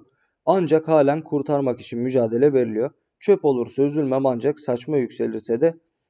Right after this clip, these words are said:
dışarıda hissettirmez." diyor sevgili arkadaşlar. E, genel olarak ben de buna katılıyorum. Fakat dediğim gibi ekipten kastı şayet Luna ise, e, bence o parayı nasıl kullanması gerektiğini önce bir bilmesi gerekiyor.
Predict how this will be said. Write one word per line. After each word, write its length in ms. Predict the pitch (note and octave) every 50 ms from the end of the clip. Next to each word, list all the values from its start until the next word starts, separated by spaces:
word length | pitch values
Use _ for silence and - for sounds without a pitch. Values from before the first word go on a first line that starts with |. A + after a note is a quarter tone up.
| _ _ -
dışarıda 640 | D#3+ F3 - - A2+ G2+ G#2 G#2+ A2+ C3+ D#3 D3+ - _ _ _ _ _ _ _ _ _ _ -
hissettirmez." 840 | F3+ F3 E3+ - D#3 C3+ - - - B2 A2+ A2 A2 G#2 G2+ F#2+ -
diyor 180 | G2+ G#2 G2 -
sevgili 460 | _ - - A#2 A2 G#2+ G2+ G#2 G2
arkadaşlar. 640 | G2 F#2 D#2+ - - E2+ E2 - - - - - _ _ _ _ _ _ _ _ - _ _ -
E, 320 | - C3 B2+ B2+ B2 A#2+
genel 320 | C3+ D3+ G3+ G#3 G#3 F3+ C#3
olarak 400 | C3 B2 B2 B2+ C#3+ F3 E3+ - _ _ _ _ -
ben 300 | D3+ D#3+ D#3 D3+ C#3 C3
de 120 | C3+ C3+ C3+
buna 400 | C#3 C3+ C#3 D#3 E3+ E3 - _ _ _ _
katılıyorum. 640 | - C#3 C3 - F3+ E3 C#3 B2 C3 E3 G3 - _ _ _ _ _
Fakat 460 | _ - D#3 D#3 D#3+ D#3 D#3 - -
dediğim 300 | - D3 C#3+ C#3+ D#3 D3
gibi 220 | C3 B2 A#2 A2+ - -
ekipten 560 | C3 A#2+ A#2+ - G#2+ _ - - D#3+ D#3+ C#3+
kastı 380 | - B2+ A2+ - _ - A2+
şayet 440 | G#2 - - A#2+ A2 G#2+ G#2+ G2+ -
Luna 300 | C#3 E3 F3 E3 C3 A2+
ise, 280 | A2 - - E3+ F#3+ A3 _ _ _ _ _ _ _ _ _ _ _ _ _ _ -
e, 420 | A#2+ A#2+ A#2+ A#2 A#2 A#2 A#2 B2+
bence 320 | C#3+ D3+ D#3 D#3 C#3 D#3 E3
o 200 | C#3 E3 D#3+ D#3+
parayı 320 | D#3 C#3+ C3 C#3 D3+ D3+
nasıl 280 | D3+ D3+ D3+ - D3 -
kullanması 640 | - D3 C#3+ C#3 C#3 C#3 C#3 C3+ C3+ C3 - -
gerektiğini 540 | D3 B2+ C3 B2 A#2+ A#2+ B2 A#2+ C#3+ D3+ D#3+
önce 300 | D3+ C3+ C3 B2 B2+ A#2+
bir 100 | B2+ B2
bilmesi 400 | B2+ A#2+ A#2 A#2 A#2 A2+ - C#3
gerekiyor. 400 | A#2 A2+ G#2 G2+ - - - -